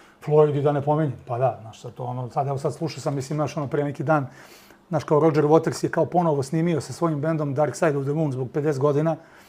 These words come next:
izdavanja toga, od izdavanja albuma. M-, Mane je objavio pesmu, mislim, znaš, ono,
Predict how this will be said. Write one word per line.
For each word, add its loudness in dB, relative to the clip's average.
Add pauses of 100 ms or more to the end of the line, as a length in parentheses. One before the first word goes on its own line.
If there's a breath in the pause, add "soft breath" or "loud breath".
(140 loud breath)
izdavanja 4
toga, 0
od 2
izdavanja -2
albuma. 0 (500 loud breath)
M-, -4
Mane 4
je 4
objavio 2 (200)
pesmu, -2
mislim, -4
znaš, 0
ono, 0